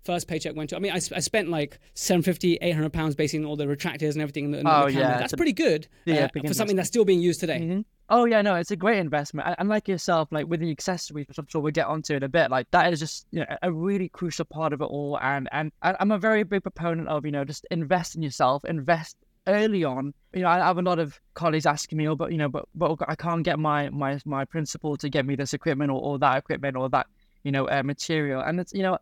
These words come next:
Speaker 2: I think it's, you have to invest in yourself with this, like, photography, you know, composite work, rubber dam work, everything you wanna do, you do have to have an element of, "Let me invest in myself. Let me get the things that I want to do."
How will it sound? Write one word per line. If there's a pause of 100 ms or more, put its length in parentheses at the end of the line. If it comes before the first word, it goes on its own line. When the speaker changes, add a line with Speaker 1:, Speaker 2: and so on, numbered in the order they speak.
Speaker 2:
I
think
it's,
you
have
to
invest
in
yourself
with
this,
like,
photography,
you
know, (180)
composite
work,
rubber
dam
work,
everything
you
wanna
do, (460)
you
do
have
to
have
an
element
of, (280)
"Let
me
invest
in
myself.
Let
me
get
the
things
that
I
want
to
do."